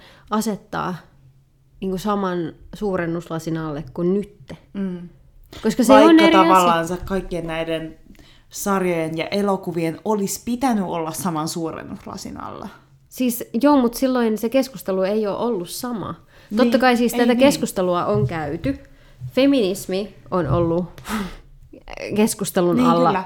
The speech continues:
Speaker 1: vuosikymmeniä.
Speaker 2: Mm. Mutta se koko pointti on niinku se, tai tavallaan sa-, mä ajattelen sillä lailla, että se koko pointti on se, että siis se, tavallaan se, tää ymmärrys olisi pitänyt olla
Speaker 1: Olla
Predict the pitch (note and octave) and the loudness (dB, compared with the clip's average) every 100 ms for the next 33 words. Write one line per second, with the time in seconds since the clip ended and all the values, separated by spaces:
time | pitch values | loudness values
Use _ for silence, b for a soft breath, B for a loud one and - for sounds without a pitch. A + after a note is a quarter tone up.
0 | - F#3 F3 E3+ C#3+ D#3+ G#3+ A#3+ F#3+ E3+ | -2 -2 -2 -6 -6 -4 -4 -4 -4 -6
1 | E3+ - _ _ _ - B B G3+ G#3 | -10 -16 _ _ _ -20 B B -4 -2
2 | G#3 G#3+ G#3+ G#3+ G#3+ - A3+ A#3+ G3 - | -2 -2 -4 -4 -4 2 2 2 8 8
3 | D#3 E3 D#3+ D#3+ - F#3+ F3+ - B B | 8 -6 -10 -12 -12 -12 -12 -16 B B
4 | B B - - F3 D#3+ D#3 C#3+ - - | B B -20 -12 -6 -4 -4 -8 -10 -12
5 | - G3+ A3 G#3 F#3+ F3 B B B C3 | -8 -4 0 0 0 -4 B B B -10
6 | F#3+ A3 B3 A3+ E3+ E3 E3 E3+ D#3+ D#3 | -2 0 2 0 -4 -8 -8 -8 -6 -8
7 | D#3+ E3+ F3+ E3+ - b b b b G3+ | -8 -8 -8 -10 -14 b b b b -14
8 | G3 F#3 F#3 G3 C4 A#3+ F#3 E3+ E3+ F3+ | -14 -14 -12 -6 -4 -4 -6 -8 -6 -6
9 | E3 - E3+ - - E3+ D#3+ - D#3+ C#3 | -6 -6 -8 -8 -8 -6 -6 -6 -8 -8
10 | C3 - F#3 F#3+ F3 E3+ E3+ - E3 - | -12 -10 -6 -4 -4 -6 -8 -4 -4 -2
11 | A#3 A3 E3+ C3+ D3+ D3 - - B B | 0 0 -2 -4 -10 -10 -12 -14 B B
12 | _ - F#3+ F#3 - G3+ F#3+ D#3+ D3+ D3 | _ -4 -2 -2 -4 -4 -4 -4 -6 -8
13 | - b b - - G3+ F4 G4 C#4+ G3 | -12 b b -10 2 8 10 12 10 10